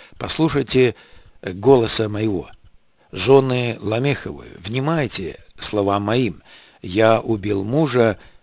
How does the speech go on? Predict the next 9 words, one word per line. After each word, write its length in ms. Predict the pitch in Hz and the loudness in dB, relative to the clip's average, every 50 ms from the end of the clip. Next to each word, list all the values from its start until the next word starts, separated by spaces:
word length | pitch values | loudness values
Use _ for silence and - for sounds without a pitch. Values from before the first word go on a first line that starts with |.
| _ - | _ -14
э, 240 | - - - 95 | -12 -8 -6 -6
в 140 | 92 85 78 | -6 -6 -6
язву 580 | 87 95 117 127 135 131 117 110 113 117 110 107 | -4 -2 0 0 0 0 0 -2 0 0 0 0
мне 440 | 104 110 110 113 113 110 107 101 - _ _ _ _ - | -2 -4 -4 -4 -2 -2 -4 -4 -8 _ _ _ _ -8
и 260 | - 117 107 104 95 - | -4 -2 -2 -2 -4 -2
отрока 680 | - 113 113 104 - 98 98 - - 101 98 92 87 - - - - - | -2 0 0 0 -2 -4 -6 -6 -6 -6 -6 -6 -8 -10 -16 -20 -20 -20
в 140 | - 92 90 | -16 -12 -8
рану 320 | 92 101 95 92 85 87 | -6 -4 -4 -4 -6 -6
мне. 320 | 90 92 95 90 76 - | -8 -8 -8 -10 -12 -14